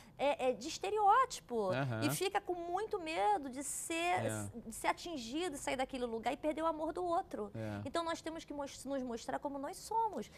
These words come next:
Speaker 1: primeiro nos aceitarmos.
Speaker 2: É, e você falou aí de uma questão, Lúcia, a questão dos líderes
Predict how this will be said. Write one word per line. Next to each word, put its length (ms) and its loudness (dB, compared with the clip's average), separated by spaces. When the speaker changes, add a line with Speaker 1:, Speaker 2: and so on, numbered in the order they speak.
Speaker 1:
primeiro 340 0
nos 140 -4
aceitarmos. 880 -2
Speaker 2:
É, 220 0
e 80 4
você 280 2
falou 360 6
aí 160 4
de 100 -2
uma 140 0
questão, 460 -4
Lúcia, 300 0
a 40 -2
questão 360 -4
dos 180 -4
líderes 640 -2